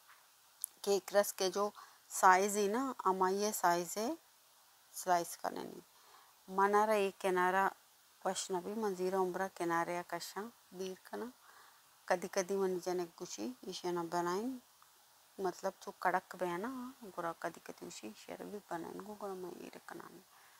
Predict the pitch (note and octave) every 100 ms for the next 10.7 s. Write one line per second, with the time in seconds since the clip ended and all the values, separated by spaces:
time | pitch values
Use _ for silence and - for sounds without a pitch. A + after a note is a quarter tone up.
0 | - - F3+ F3 F3+ F#3+ F3 - F#3+ -
1 | G#3 - F3+ F#3 - E3 E3 D#3+ - D#3+
2 | - - - - - - - - _ F#3+
3 | G3 F3+ G#3+ - G3 F#3+ F#3 F3+ F3 F3+
4 | C4 - - G3 F#3+ A#3+ - - F#3 F#3+
5 | D4 - - - _ _ _ - - -
6 | F#3+ - G#3 - - C#4+ D#4+ _ - E3+
7 | G3+ G#3+ A3 - G#3+ A3 G#3 G#3 - A3
8 | D4+ - - - - G3+ F#3 F#3+ G3 A3
9 | A3 G3+ F#3 G3+ G#3+ G3+ E3+ E3 F#3+ G3+
10 | G#3+ G3 F#3 - F#3 A3+ F4+